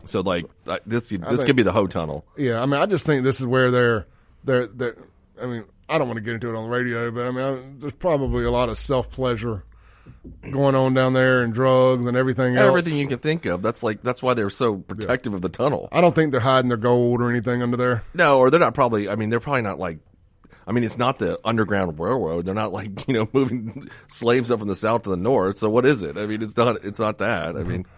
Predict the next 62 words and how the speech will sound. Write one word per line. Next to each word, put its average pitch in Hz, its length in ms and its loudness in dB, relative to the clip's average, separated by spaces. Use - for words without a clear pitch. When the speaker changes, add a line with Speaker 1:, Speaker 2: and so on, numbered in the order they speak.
Speaker 2:
Maybe 135 220 0
they're 123 100 0
hiding 123 380 0
from, 113 260 -4
uh, 107 120 -2
pro, 120 380 -2
uh, 113 200 -2
Free 131 220 -2
Palestine 104 680 -2
Speaker 1:
<laughs> - 60 -6
Speaker 2:
protesters. 117 640 -4
Speaker 1:
Yeah, 156 240 4
that's - 300 -2
right. - 320 -6
They're 117 160 -6
just, 117 200 -8
they're 135 140 0
just, 123 280 -2
because 117 220 0
they're 113 160 2
part 113 200 2
of 98 60 -4
New 98 80 -4
York. 104 300 -2
I 92 40 -6
mean, 107 180 -6
it 120 80 -12
seems 247 180 -4
like 101 220 0
that's 123 240 -2
a, 87 180 -2
they 120 120 0
were, 98 340 -2
you 110 100 -8
know, 87 140 -4
that's, 98 260 -6
if 98 120 -10
it - 20 -6
was 101 120 -6
the 90 80 -10
young 107 260 -2
folks 85 320 -4
too, 101 180 -4
they're 82 140 -6
like, 82 200 -8
"Okay, 151 300 -2
yeah, 131 280 -4
you 95 100 -6
know, 98 100 -6
we're 101 160 -2
conservative 117 560 -2
on 98 160 -2
top 123 280 -4
of 110 80 -4
the 90 40 -8
tunnels, 92 380 -6
but 90 100 -8
under 104 140 -4
the 104 80 -6
tunnels 87 340 -6
we're 73 100 -10
not." 85 300 -14